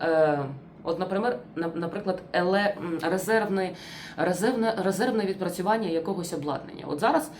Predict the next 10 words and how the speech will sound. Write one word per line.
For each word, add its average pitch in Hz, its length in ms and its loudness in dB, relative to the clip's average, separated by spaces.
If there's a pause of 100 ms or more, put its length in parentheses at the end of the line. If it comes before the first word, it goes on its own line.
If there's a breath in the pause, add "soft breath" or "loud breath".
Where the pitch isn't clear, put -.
(180 loud breath)
щось, - 340 0
якесь 170 280 -4
обладнання 180 460 2
не 175 140 2
працює 208 360 -2
або 165 220 0
погано 156 360 -2
працює. - 400 -10 (360 loud breath)
Через 202 320 2
це 190 400 -2